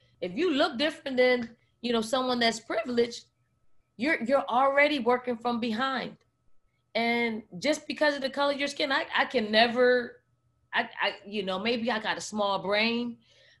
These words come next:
but I, I can't understand treating somebody different because of the color of their skin. I, I can't wrap my, my,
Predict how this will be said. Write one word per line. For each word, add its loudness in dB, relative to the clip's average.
but 4
I, 2
I 0
can't 2
understand 0
treating -6
somebody -2
different -2
because -4
of -4
the -4
color -4
of -4
their -2
skin. -4
I, 0
I 0
can't -6
wrap -2
my, -2
my, -2